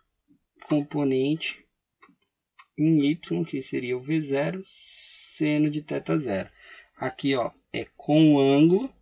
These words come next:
cosseno de θ. Aqui é sem o ângulo, seno de θ. Então, a gente pode escrever aí que velocidade inicial em X é V zero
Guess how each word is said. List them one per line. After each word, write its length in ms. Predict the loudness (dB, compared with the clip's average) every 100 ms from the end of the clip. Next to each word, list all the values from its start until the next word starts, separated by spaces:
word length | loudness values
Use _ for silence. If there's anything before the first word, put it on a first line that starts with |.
| _
cosseno 580 | -10 -8 -8 -8 -6 -4
de 100 | -6
θ. 440 | 0 2 0 -6 _ _ -20 _
Aqui 280 | -10 -4 -2
é 60 | 2
sem 380 | 2 4 6
o 100 | 6
ângulo, 340 | 6 2 -2 -8
seno 480 | -10 -8 -6 -6 -6
de 100 | -4
θ. 380 | -2 -2 -4 -20 -20 -20 -20 -20 _
Então, 140 | -8
a 40 | -4
gente 240 | -6 -6
pode 420 | -4 -4 -6 -10 -14 -20 _ -16
escrever 520 | -14 -8 -4 -2 -2
aí 220 | 0 -2 -4 -10 -10 -20 _ -20 _ -12
que 120 | -4
velocidade 880 | 0 0 0 -2 2 4 4 2 2
inicial 560 | 2 0 -2 -2 0
em 80 | 0
X 600 | 0 0 0 -2 -4 -12 _ -20 _ _ _ -8
é 320 | -6 -6 -8 _ _
V 360 | -18 -6 -2 0
zero 580 | -2 0 2 2 -2